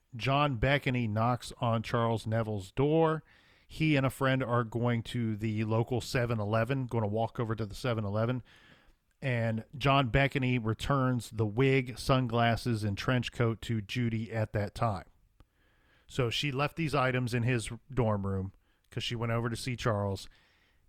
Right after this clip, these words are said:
They're going to the seven eleven, probably just drop by and say, "Hey, do you wanna go with us?" "No, don't wanna go." "Okay, here's your items back that you, you left in my dorm." Um,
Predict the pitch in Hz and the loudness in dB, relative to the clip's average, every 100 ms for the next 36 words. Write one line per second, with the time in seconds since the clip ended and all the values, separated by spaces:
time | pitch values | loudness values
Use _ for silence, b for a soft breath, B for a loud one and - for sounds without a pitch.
0 | _ - 135 151 151 151 139 147 135 131 | _ 2 4 4 4 4 2 2 2 4
1 | 151 131 123 123 120 120 151 156 180 165 | 4 4 4 2 2 2 4 4 4 2
2 | 151 - 160 143 143 131 131 131 147 143 | 0 2 4 4 6 4 4 4 6 4
3 | 131 135 135 131 127 127 143 131 - - | 4 4 4 4 2 4 4 4 0 -14
4 | - 131 135 131 127 127 135 127 123 117 | -8 0 2 2 2 2 2 2 0 2
5 | 123 127 139 135 123 147 120 123 120 120 | 0 0 0 0 0 -2 0 0 2 2
6 | 117 - 120 107 - 113 107 110 107 107 | 0 -2 -2 -2 -2 -4 -2 -2 -2 -6
7 | - 110 110 - 104 98 98 107 90 - | -6 -4 -4 -4 -6 -6 -4 -4 -4 -10
8 | _ - - - - - _ - _ _ | _ -20 -20 -20 -20 -20 _ -20 _ _
9 | _ _ _ _ _ _ - 151 135 131 | _ _ _ _ _ _ -2 2 4 4
10 | 117 104 | 0 -4